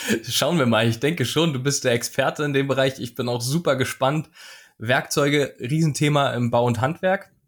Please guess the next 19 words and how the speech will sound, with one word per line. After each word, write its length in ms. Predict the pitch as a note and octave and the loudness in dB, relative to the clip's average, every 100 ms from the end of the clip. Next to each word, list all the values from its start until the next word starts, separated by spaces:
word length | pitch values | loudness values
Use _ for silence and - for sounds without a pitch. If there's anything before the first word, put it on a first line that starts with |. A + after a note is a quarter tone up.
| _ _ _ - - | _ _ _ -20 -4
Gehen 140 | B2+ | 0
wir 120 | D3+ C3+ | 2 2
gleich 200 | B2 C#3 | 2 2
noch 120 | C3+ | 2
ein 40 | |
bisschen 240 | C3+ C3+ A#2+ | 2 0 0
tiefer 300 | E3 - B2 | 0 -2 0
drauf 240 | A#2 A#2 | 0 0
ein. 260 | G#2+ C#3 D3+ - - _ | -2 -2 -4 -12 -20 _
Aber 500 | A#2+ B2 B2 B2 - - | 0 2 4 2 0 -6
wie 220 | B2 D#3 | -6 -2
kommt's 400 | D#3 D3+ D#3+ - | 0 0 0 -2
eigentlich 640 | F2+ B2+ C3 C3 B2 - | -2 -4 0 0 0 -4
zu 500 | - A#2+ A#2+ A#2+ A#2+ _ _ | -4 0 2 0 -4 _ _
deiner 260 | G2+ A#2+ C#3+ | -2 0 0
Person, 580 | - A#2+ B2 B2 B2+ - _ | 0 -2 0 -2 -2 -8 _
einer 520 | - A2 G#2+ G#2 - - | -6 0 0 0 -4 -10
traditionellen 1040 | - A#2+ C3 - A#2 A#2 A#2+ A#2+ A#2+ A2 | -4 -2 0 2 2 4 4 4 2 0
Werkzeugmarke? 1080 | A2+ - - B2+ A#2 G2 A#2 C#3 D3 C#3+ C#3+ | -2 -2 -2 -2 0 0 0 0 0 0 -2